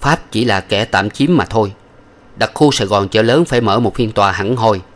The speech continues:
đưa tên chủ Đại Thế Giới ra xử, hắn mới chịu khẩu phục tâm phục.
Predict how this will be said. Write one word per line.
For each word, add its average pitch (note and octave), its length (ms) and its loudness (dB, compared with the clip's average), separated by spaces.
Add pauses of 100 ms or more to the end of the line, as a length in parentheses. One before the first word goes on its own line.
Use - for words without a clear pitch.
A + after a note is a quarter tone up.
(120)
đưa C#3 200 4
tên B2+ 200 2
chủ A2 180 0
Đại F#2 160 -2
Thế B2+ 120 -2
Giới C3+ 200 2
ra A#2 160 2
xử, F#2+ 260 -6 (320)
hắn D3 200 0
mới E3 100 2
chịu F#2+ 240 -4
khẩu G#2+ 200 0
phục - 280 -8
tâm A2 220 0
phục. F2+ 160 -8